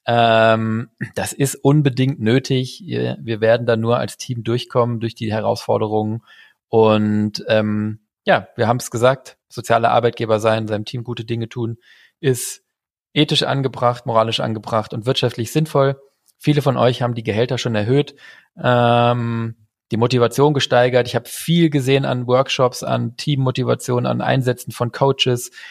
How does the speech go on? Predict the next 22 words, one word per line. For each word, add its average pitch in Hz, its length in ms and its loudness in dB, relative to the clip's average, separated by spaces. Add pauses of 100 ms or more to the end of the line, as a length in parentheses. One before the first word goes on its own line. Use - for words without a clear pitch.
(180)
Ganz 139 240 2
viele 131 160 2
Praxen, 120 400 -2
die 117 100 0
mir 117 100 2
erzählt 117 300 -2
haben, 117 140 -2
wir 113 60 0
haben 113 100 -2
dieses 117 260 -6
Jahr 120 80 2
einen 110 100 0
richtigen 117 320 -4
Schritt - 240 -4
nach 107 120 -6
vorne 127 260 0
gemacht 113 280 -2
in 113 100 -4
der 110 80 -2
Kultur, 139 600 2 (260)
im 117 120 -6
Zusammenhalt. 123 880 0